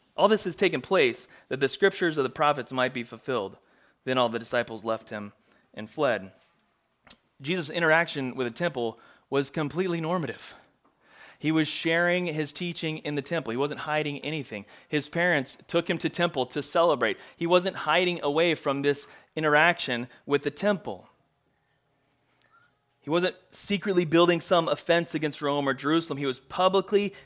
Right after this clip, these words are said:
teaching on the power and very present nature of the kingdom of God.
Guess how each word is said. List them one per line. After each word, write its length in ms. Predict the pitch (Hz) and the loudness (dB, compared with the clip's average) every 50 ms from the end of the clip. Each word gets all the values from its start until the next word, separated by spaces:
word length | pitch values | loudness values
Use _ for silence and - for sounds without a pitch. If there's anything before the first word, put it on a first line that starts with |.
| _ - | _ -10
teaching 560 | - 185 180 165 - - 127 107 98 95 - - - - - - - | -6 -4 -4 -4 -6 -6 -8 -8 -8 -10 -14 -18 -20 -20 -20 -8 0
on 100 | - 135 | 0 2
the 80 | 139 131 | 2 2
power 600 | - - - - 160 175 175 175 180 180 170 175 - - - | 0 0 2 4 6 6 6 6 6 4 2 0 -8 -10 -4
and 120 | 135 139 139 | -4 -2 4
very 300 | 139 147 156 170 175 165 | 6 6 8 8 6 4
present 340 | - 175 160 147 151 139 | 4 4 4 4 2 0
nature 500 | 135 135 135 131 - - 123 110 110 104 - - - _ _ - | 0 0 0 0 -2 -2 -2 -2 -2 -4 -8 -16 -20 _ _ -4
of 140 | - 123 123 | -4 -2 -2
the 60 | 123 | -4
kingdom 520 | - - 160 160 151 135 117 110 107 107 110 _ _ _ _ - | -6 -4 -6 -4 -2 -2 -2 -4 -4 -8 -12 _ _ _ _ -6
of 140 | - 120 123 | -4 -4 0
God. 380 | 139 139 143 123 104 90 87 | 2 2 4 4 2 0 -4